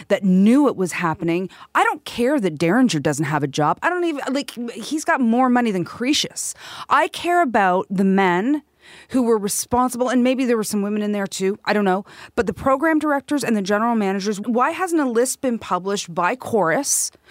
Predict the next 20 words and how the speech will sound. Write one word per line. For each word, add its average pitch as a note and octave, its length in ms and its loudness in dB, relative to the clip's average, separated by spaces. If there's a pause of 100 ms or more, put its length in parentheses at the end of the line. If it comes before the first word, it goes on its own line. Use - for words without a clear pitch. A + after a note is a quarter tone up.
(180)
Like, A#3 200 0
wouldn't C4+ 320 2
that G3 240 2
be D#4 100 0
responsible D4+ 680 0
to B3+ 100 -6
say, G#3+ 420 0 (280)
"Here D4 180 -2
are E4+ 60 -2
the D4 80 -4
people C4+ 340 -6
who A#3 140 -6
were A3 160 0
in G3+ 160 -2
positions G3+ 520 -2
of F#3 140 -4
management, F3 640 0
positions A3 380 -2
of A#3+ 140 -6
power E3 520 0